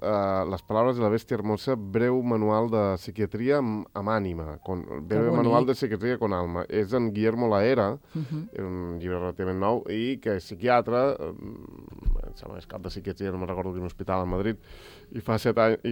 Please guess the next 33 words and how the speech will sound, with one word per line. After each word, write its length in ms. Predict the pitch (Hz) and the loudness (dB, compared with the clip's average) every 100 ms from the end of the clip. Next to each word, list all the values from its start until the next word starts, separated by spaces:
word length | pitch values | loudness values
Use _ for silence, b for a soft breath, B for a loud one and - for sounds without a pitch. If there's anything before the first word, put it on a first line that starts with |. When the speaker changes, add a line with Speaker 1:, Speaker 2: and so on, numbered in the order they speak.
| - | -2
Speaker 1:
i, 240 | 113 107 | -2 -4
i 40 | 104 | -2
parla, 420 | - 117 131 135 - - - | 2 4 4 2 0 -16 -14
sense, 300 | - 113 92 | -6 -6 -6
ah, 260 | 95 - - | -12 -10 -10
bueno, 300 | 95 107 82 - | -4 -4 -6 -14
ocultant 380 | 95 117 104 113 | -12 -10 -2 0
els 160 | 117 101 | 0 2
noms, 400 | 120 123 139 - b b b - | 2 2 -2 -14 b b b -12
doncs, 300 | 98 113 113 | -2 -2 2
de, 280 | 117 107 101 | 4 4 4
de, 180 | 95 104 | 2 0
de 80 | 90 | 0
set 220 | - 110 | -2 -4
casos, 400 | - 101 95 127 | -2 -4 -2 -2
no? 240 | 123 113 143 | -2 0 0
De 80 | |
set, 240 | 113 107 92 | -2 -8 -6
eh, 280 | 113 104 98 90 | -2 -2 -2 -4
diríem, 240 | 98 104 | -4 -2
trastorns 720 | 107 104 98 - 127 131 135 120 | -4 -4 -6 0 2 2 2 0
o 60 | |
Speaker 2:
Mhm. 40 | 107 | 2
Speaker 1:
malalties 520 | 98 95 156 110 98 | 4 2 2 0 0
mentals, 540 | 104 92 104 110 98 | -4 -2 0 2 0
no? 200 | 101 117 | -4 -2
Va 140 | 131 117 | -2 -4
ser 80 | 127 | -6
una, 140 | 127 113 b b b 117 | -8 -10 b b b -6
una 40 | |
entrevista 280 | 127 135 156 | -2 0 0
molt 180 | 135 110 | -2 -2
xula. 300 | - 101 80 | -4 -6 -6